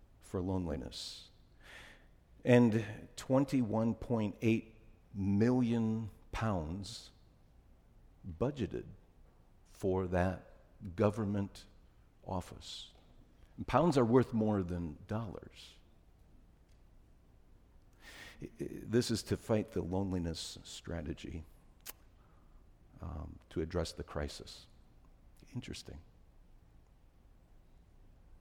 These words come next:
We're gonna look, I th-, I think, uh, through the summertime, a mini-series in John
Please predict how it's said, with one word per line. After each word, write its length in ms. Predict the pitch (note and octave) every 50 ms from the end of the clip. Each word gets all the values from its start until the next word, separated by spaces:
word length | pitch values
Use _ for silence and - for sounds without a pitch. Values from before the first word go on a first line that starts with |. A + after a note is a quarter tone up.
| _ - - - - - - - - - - - - - - - - - - - - - - - -
We're 80 | C3 A#2
gonna 220 | E3 G#3+ A#3 E3
look, 320 | G#2+ A2 A2+ A2+ A3 - - -
I 140 | - - -
th-, 200 | - - - - - - -
I 120 | - F2 F2
think, 520 | - - - - F#3 F#3+ - - - - - - - - - - - - - - - - - - - -
uh, 220 | F#2+ F2+ F#2 F#2
through 300 | - - - C#3 D3 D3+
the 100 | C#3 B2+
summertime, 800 | - - - A2+ G2+ F#2+ F#2 F2+ - - E2 D2 D2 C#2+ D#2+ G2 G#2 - - - - - - - - - - - - - - - - - - - - - - - - B1+ B1+ - -
a 80 | G#2 G2
mini-series 680 | G2+ A2 B2 B2+ B2 - - - F2+ E2+ E2 E2+ D#2 E2+
in 140 | E2+ D#2+
John 560 | D#2 E2+ G2+ G2+ A2 A2 A2 A2 G#2+ A2 A2